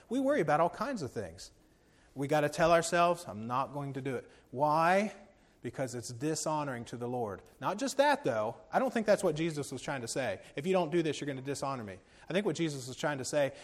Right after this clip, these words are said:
is, "I need to build you up in your faith because you're not ready for what's coming next. You've got to get stronger in your faith. And the only way to do it is just what Jesus said. Tell your heart, 'Stop it, cut it out,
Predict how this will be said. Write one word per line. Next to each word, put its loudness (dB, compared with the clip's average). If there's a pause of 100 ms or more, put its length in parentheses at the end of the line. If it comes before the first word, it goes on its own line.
(100)
is, -8
"I 0
need 0
to -2
build 4
you 2
up 0
in 4
your 4
faith 0
because -4
you're 0
not 2
ready 8
for -6
what's 0
coming -4
next. -8 (640)
You've 0
got 12
to 6
get 6
stronger 8
in 0
your 4
faith. 0 (280)
And -2
the 6
only 6
way 12
to 10
do 12
it 12
is 12
just 4
what 8
Jesus 4
said. 10
Tell 12
your 12
heart, 12
'Stop 12
it, 8
cut 12
it 12
out, 12